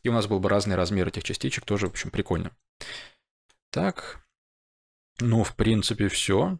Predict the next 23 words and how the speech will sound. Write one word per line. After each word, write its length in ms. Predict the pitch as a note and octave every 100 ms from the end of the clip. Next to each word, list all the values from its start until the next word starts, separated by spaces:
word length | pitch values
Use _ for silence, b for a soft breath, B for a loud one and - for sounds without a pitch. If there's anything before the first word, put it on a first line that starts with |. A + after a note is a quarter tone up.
| _
всё 200 | - G#2+
рассмотрели. 640 | G2 - G2+ F#2 A2+ D#3 E3+
Свет, 560 | - G2+ G#2+ E3 - _ _ _ - _ - - -
свет 280 | - - G#2+
стоит 320 | - G2+ F#2+
н-, 80 | G#2 - -
неплохо, 640 | A2+ G2 F#2 - B2 D3 _ _ _ B B B -
на 80 |
мой 140 | A#2+ A#2+
взгляд, 300 | B2 A#2+ A2+
да, 140 | A#2
то 100 | B2
есть 120 | G#2
мы 160 | A2 G2
от-, 100 | F2
а, 480 | - G2+ G2 F#2+ G2
делаем 460 | G2+ G2 F#2 F#2 - _ -
две 180 | G#2
штуки, 260 | G2+ G#2+ -
которые 240 | - G2
у 40 | F#2+
нас 140 | -
отражаются. 680 | - G2+ G2 F2+ F#2 - D#3+